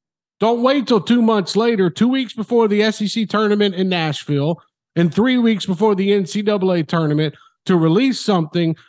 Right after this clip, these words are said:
And then, "Oh, by the way, the, uh, Brandon Miller will be off the Alabama campus within the next month." Either way, he's gonna be off the campus. I mean, he might have to finish a semester, but he's gonna go train to be an N B A pro.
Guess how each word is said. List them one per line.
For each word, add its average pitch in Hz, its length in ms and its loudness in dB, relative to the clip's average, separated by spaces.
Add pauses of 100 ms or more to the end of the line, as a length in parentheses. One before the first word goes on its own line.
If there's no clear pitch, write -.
And 208 160 0
then, 226 260 -2 (140)
"Oh, 220 360 -2
by 208 260 0
the 214 100 2
way, 214 500 0 (1000)
the, 202 340 0
uh, 196 440 0
Brandon 233 340 0
Miller 240 240 2
will 196 220 2
be 208 200 -2
off 202 320 -4
the 214 160 -4
Alabama 196 500 -2
campus 190 800 -4
within 180 380 2
the 185 60 2
next 185 280 -2
month." 165 320 0 (320)
Either 240 220 0
way, 233 220 2
he's 196 160 0
gonna 196 160 -2
be 190 140 -2
off 185 260 -2
the 175 80 -6
campus. 165 640 -6
I 160 60 -4
mean, 185 140 2
he 196 60 4
might 202 180 2
have 190 140 0
to 180 80 -2
finish 196 320 0
a 160 60 0
semester, 196 520 -2
but 175 120 0
he's 233 140 2
gonna 220 160 0
go 190 160 -2
train 190 320 -6
to 180 80 -4
be 190 120 -2
an 185 100 0
N 190 120 0
B 190 140 -2
A 277 140 -2
pro. 110 440 -8